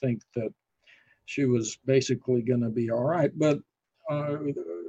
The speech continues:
as an evening went on, I found myself thinking about her and getting kinda agitated and concerned about her, and, um, started putting in calls to her, and then got more alarmed when I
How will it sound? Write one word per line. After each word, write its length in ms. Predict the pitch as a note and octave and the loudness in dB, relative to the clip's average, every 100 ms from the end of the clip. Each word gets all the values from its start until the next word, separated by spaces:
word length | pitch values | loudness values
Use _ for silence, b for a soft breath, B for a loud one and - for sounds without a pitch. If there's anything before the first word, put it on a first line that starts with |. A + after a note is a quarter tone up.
| - _ _ B B B B B - | -16 _ _ B B B B B -4
as 200 | C#3+ C3 | 0 4
an 140 | C#3+ | 4
evening 480 | D3+ F3 D3 C#3 C3 | 6 6 6 4 6
went 140 | D3 C#3 | 4 4
on, 380 | E3 E3 C3+ | 4 4 4
I 100 | B2+ | 2
found 300 | B2 D3+ C#3 | 2 0 0
myself 500 | C#3 B2 - B2+ B2 - | 2 0 4 4 4 0
thinking 320 | C3+ C#3+ C3+ | -2 0 0
about 260 | A#2 A2 A2 | 0 0 2
her 160 | C#3 | 2
and 160 | C3 A#2+ | 2 2
getting 420 | B2 B2 B2 A#2+ - - - | 2 2 2 0 -4 -12 -6
kinda 420 | D3 C#3 A2 - A#2+ | -2 0 0 -2 -6
agitated 680 | B2+ C3+ C3+ - A#2 A#2 A#2 | -4 -2 -2 -2 -4 -2 -4
and 200 | A2+ G#2+ | -4 -8
concerned 480 | - A#2+ - D3 C#3 | -4 -4 0 2 2
about 280 | A2+ G#2+ A2 | 2 0 2
her, 200 | A#2+ B2+ | 0 0
and, 340 | A#2 A#2 B2 - _ _ | -2 -4 -4 -8 _ _
um, 420 | B2 A#2+ A#2+ A#2 A#2 _ _ _ B B B B B B B B _ _ | -2 0 0 -2 -10 _ _ _ B B B B B B B B _ _
started 460 | - - D3 C#3 A2 | -10 -2 2 2 2
putting 320 | D#3+ D#3 C#3 | 2 4 6
in 180 | C3 B2+ | 6 4
calls 380 | D3+ B2 C#3+ - | 4 4 4 2
to 240 | B2 A2+ | 0 0
her, 160 | A2+ C3+ | 2 2
and 200 | B2 A#2+ | 2 0
then 200 | A#2+ A#2+ | 0 2
got 240 | A2+ G#2+ | 0 0
more 260 | A#2+ F#3+ G3 | 4 6 6
alarmed 460 | B2+ G2+ A2+ C#3 | 4 2 0 -2
when 200 | B2+ A#2+ | -2 -2
I 100 | A2+ | -2